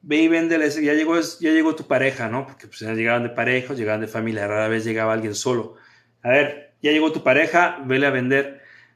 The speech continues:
Pero en vez de verle a vender, o sea, así es como lo mandamos, pero lo, lo que nosotros le decíamos como director o como gerente, o los gerentes de ventas, le decían, "Sal y haz un amigo,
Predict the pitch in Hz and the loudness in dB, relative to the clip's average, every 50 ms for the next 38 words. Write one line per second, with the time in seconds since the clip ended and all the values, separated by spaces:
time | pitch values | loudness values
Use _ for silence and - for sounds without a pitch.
0 | _ _ - 151 147 156 160 170 190 214 226 226 262 262 262 247 240 247 254 240 | _ _ 4 4 6 6 6 4 6 4 4 6 4 4 4 4 4 4 2 2
1 | 226 185 151 143 139 143 156 180 180 143 117 - 123 123 120 123 123 - - - | 2 2 2 2 2 2 2 2 2 0 -2 0 0 2 2 2 0 -4 -8 -10
2 | 101 - - 123 110 - 233 220 170 135 120 113 113 127 170 196 175 131 110 - | -10 -8 -8 -8 -8 -4 -2 -2 0 0 0 0 0 0 0 0 0 -2 -4 -6
3 | - - 131 127 131 131 123 135 147 143 143 160 170 185 202 - 165 139 135 131 | -4 -2 0 2 2 2 2 0 -2 0 2 0 0 0 0 0 0 0 0 2
4 | 139 135 131 123 147 151 202 220 190 156 117 - 143 151 165 180 175 - - 139 | 2 0 0 -2 -4 -6 -2 0 0 0 2 0 0 0 0 -2 -4 -6 -6 -6
5 | 123 117 120 117 110 110 110 - 139 139 151 147 139 120 113 - - 117 120 123 | -4 -4 -4 -4 -4 -6 -4 0 0 0 0 -2 -4 -6 -6 -6 -6 -6 -6 -6
6 | 127 - 156 156 147 131 127 117 107 - 117 117 120 120 - - 143 131 123 117 | -4 -4 -4 -4 -2 -2 -2 -2 -2 -2 -4 -4 -4 -4 -2 -2 0 0 0 -2
7 | - 131 127 - - - - - - - - - - _ _ - 127 131 127 120 | -4 -6 -8 -8 -12 -18 -20 -20 -20 -20 -20 -20 -20 _ _ -2 2 2 2 2
8 | - - 156 147 143 143 - - - _ _ _ _ _ _ _ _ _ _ - | 2 2 2 2 2 0 -4 -10 -20 _ _ _ _ _ _ _ _ _ _ -14
9 | - - - - - - - 160 156 160 165 165 165 160 151 139 131 - 151 139 | -10 -8 -6 -4 -4 2 4 6 6 6 6 6 6 6 4 4 2 -2 -2 -2
10 | 131 127 127 127 131 131 127 123 107 - - | 0 0 0 2 0 0 0 -4 -8 -10 -16